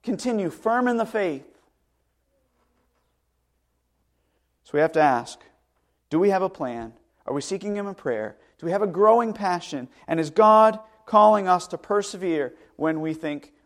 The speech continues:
we should call it quits? And that's as individuals.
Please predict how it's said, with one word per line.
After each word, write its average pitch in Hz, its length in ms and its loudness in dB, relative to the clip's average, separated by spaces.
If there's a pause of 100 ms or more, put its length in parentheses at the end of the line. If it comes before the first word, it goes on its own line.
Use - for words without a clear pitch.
we 135 80 -10
should 127 180 -12
call 117 260 -2
it 104 100 -12
quits? - 500 -10 (480)
And 139 100 -10
that's 202 200 -2
as 175 160 -2
individuals. 143 840 -6